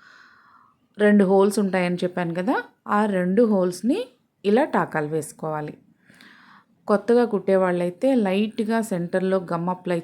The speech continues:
చేసుకొని కూడా కుట్టుకోవచ్చు అన్నమాట. లైట్గా అప్లై చేయాలి గమ్ కూడా. ఎక్కువగా అప్లై చేస్తే హోల్స్ బూడిపోతాయి. ఈ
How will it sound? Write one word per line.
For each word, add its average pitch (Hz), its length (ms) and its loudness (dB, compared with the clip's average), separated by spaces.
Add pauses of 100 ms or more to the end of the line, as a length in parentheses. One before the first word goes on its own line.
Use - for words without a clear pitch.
చేసుకొని 170 440 -6 (100)
కూడా 170 180 0 (420)
కుట్టుకోవచ్చు 170 520 -6
అన్నమాట. 156 340 -8 (1800)
లైట్గా 208 480 0 (100)
అప్లై 175 220 -2 (100)
చేయాలి 170 360 -2 (160)
గమ్ 170 180 -2 (160)
కూడా. 170 200 0 (400)
ఎక్కువగా 185 420 -4
అప్లై 175 320 -6
చేస్తే 175 300 -6 (120)
హోల్స్ 190 300 0 (100)
బూడిపోతాయి. 156 580 -6 (800)
ఈ 220 100 -4